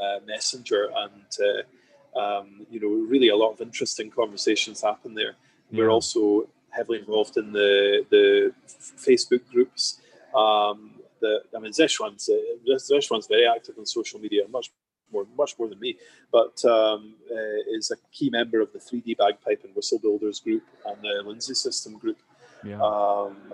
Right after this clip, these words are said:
Speaker 1: and just very involved in the project. Um,
Speaker 2: Well, I
Speaker 1: probably the
Speaker 2: don't
Speaker 1: most, most involved beside myself at the moment, but there are other guys as well who are very deeply into it.
Speaker 2: Yeah, I, I, and I've,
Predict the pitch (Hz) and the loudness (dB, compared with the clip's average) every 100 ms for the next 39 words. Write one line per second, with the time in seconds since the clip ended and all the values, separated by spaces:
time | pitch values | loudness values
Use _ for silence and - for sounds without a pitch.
0 | - 107 104 107 - - 120 113 101 104 | -6 -6 -4 -8 -4 2 4 4 2 2
1 | 104 104 104 - - 110 123 107 - _ | 2 0 -6 -6 -2 0 2 -2 -2 _
2 | _ _ _ _ _ _ - 98 95 98 | _ _ _ _ _ _ 0 2 2 0
3 | 95 - - - - - - - - - | -6 -12 -18 -16 -14 -14 -18 -18 -20 -14
4 | - 160 - 151 147 135 120 135 131 - | -4 -4 2 4 6 4 4 4 4 0
5 | _ _ 156 151 - 110 120 113 104 - | _ _ 2 2 -2 -2 0 0 -4 -14
6 | - _ _ _ - 117 120 110 107 - | -20 _ _ _ -8 -2 0 0 -2 0
7 | 110 - 101 107 113 95 - _ _ - | 0 0 -8 -10 -12 -14 -20 _ _ -4
8 | 110 127 135 120 127 110 104 98 98 - | 2 6 6 4 0 -2 -2 -4 -10 -2
9 | 107 104 101 95 98 98 - _ 110 101 | -2 -2 -6 -6 -4 -6 -8 _ -12 -10
10 | 95 226 - - _ _ _ _ _ _ | -10 -8 -8 -8 _ _ _ _ _ _
11 | 156 147 104 127 110 147 - 143 - 139 | -2 -2 -4 -8 -8 -8 -8 -14 -6 -4
12 | 160 | -4